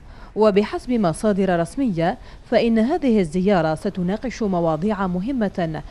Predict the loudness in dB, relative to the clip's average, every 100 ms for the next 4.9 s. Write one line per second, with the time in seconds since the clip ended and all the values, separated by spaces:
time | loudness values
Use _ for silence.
0 | -14 -2 0 0 -2 -4 -2 -4 -6 -4
1 | -2 0 -2 -4 -8 -10 -16 -8 -2 2
2 | 2 2 0 0 -2 -4 -14 -2 0 0
3 | 0 0 -2 -4 -4 -2 -2 2 2 2
4 | 0 0 0 -2 -4 -4 -2 -2